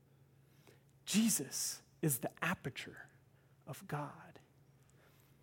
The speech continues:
We want to see the image of God. What does he look like? We focus on the very unique particular, which is Jesus.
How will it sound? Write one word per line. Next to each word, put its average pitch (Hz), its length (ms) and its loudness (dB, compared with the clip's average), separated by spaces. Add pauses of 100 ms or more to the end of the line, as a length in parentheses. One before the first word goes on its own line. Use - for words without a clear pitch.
(460)
We 190 80 12
want 214 160 12
to 185 40 10
see 208 200 10
the 165 160 10
image 170 360 6
of 123 120 0
God. 151 360 -2
What 170 160 6
does 180 160 4
he 156 100 0
look 143 280 -2
like? 202 380 -8 (760)
We 170 60 4
focus 202 600 10 (260)
on 139 360 2 (180)
the 151 60 6
very 175 540 8 (240)
unique 151 640 8
particular, 135 760 2 (400)
which 143 160 0
is 110 140 2
Jesus. - 760 -4